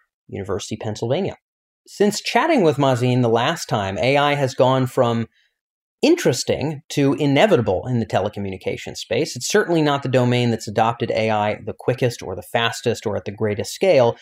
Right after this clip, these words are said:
but it is certainly a space where now there are substantial deployments of artificial intelligence. And frankly, we are just at the beginning of a much broader transformation in the years ahead.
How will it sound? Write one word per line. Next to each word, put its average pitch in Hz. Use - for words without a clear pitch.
but 131
it 123
is 127
certainly 226
a 175
space 147
where 127
now 139
there 135
are 120
substantial 147
deployments 135
of 101
artificial 104
intelligence. 107
And 120
frankly, 185
we 131
are 147
just 180
at 294
the 185
beginning 139
of 120
a 123
much 151
broader 147
transformation 123
in 113
the 110
years 104
ahead. 98